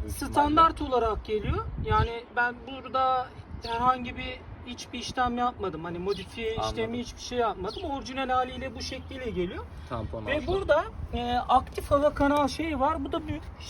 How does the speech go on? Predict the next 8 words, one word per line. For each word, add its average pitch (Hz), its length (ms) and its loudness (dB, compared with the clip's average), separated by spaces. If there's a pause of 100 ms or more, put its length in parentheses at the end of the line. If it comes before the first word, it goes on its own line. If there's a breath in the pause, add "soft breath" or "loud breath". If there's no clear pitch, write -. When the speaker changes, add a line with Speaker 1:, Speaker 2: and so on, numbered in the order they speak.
(120)
Speaker 2:
aslında 277 540 4
lastiği 269 460 2
soğutma 247 520 4
da 190 60 0
uzun 202 300 4
yollarda 175 640 6 (540 loud breath)
soğutmada 269 840 6
ekstradan 247 640 2